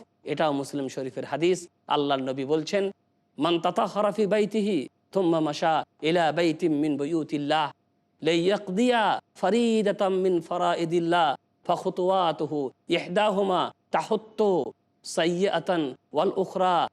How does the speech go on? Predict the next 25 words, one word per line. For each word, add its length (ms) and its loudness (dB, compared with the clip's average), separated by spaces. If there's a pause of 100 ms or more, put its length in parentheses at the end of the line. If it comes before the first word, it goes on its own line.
(320)
তারফাউ 500 0 (380)
দারাজাতান। 600 0 (460)
আল্লাহর 360 2
নবী 140 2 (100)
বলছেন, 320 -2 (420)
যে 220 0
ব্যক্তি 260 -2 (120)
তার 120 2 (100)
বাড়িতে 320 0 (400)
সুন্দর 380 2
করে 240 2
উযু 140 2 (100)
করলো, 240 -2 (120)
পবিত্রতা 580 -2 (120)
অর্জন 280 0 (120)
করলো, 240 0 (440)
বাড়িতেই 380 2 (120)
পাক 140 0 (180)
পবিত্র 340 0 (140)
হয়ে 160 2 (300)
সে 80 0 (120)
যাত্রা 460 -2
করলো 180 2 (100)
মসজিদের 540 -4
দিকে, 220 -8